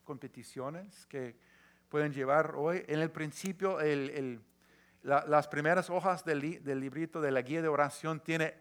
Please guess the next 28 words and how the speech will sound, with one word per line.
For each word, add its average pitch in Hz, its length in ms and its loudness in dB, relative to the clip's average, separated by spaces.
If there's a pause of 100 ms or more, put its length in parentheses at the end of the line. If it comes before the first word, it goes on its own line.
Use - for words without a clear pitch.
(120)
una 180 280 -2
excelente 160 540 -2
introducción, 135 840 -8 (540)
unas 160 240 -2
palabras 147 500 2
poderosas 135 720 -6
que 127 180 -8
da 156 380 4 (380)
el, 143 460 -8
el 139 160 -6
porqué 139 680 -6 (480)
de, 135 140 -4
de, 139 240 -10
de 131 260 -8
la 123 100 -2
oración, 123 680 -6
de, 120 160 -8
de 127 140 -10
lo 127 140 -6
que 131 140 -8
vamos 143 280 -4
a 143 40 -10
estar 147 300 2
haciendo, 131 680 -4 (220)
algunos 143 420 -4
pasos 156 580 0
y 139 80 -8
enfoques 127 720 -12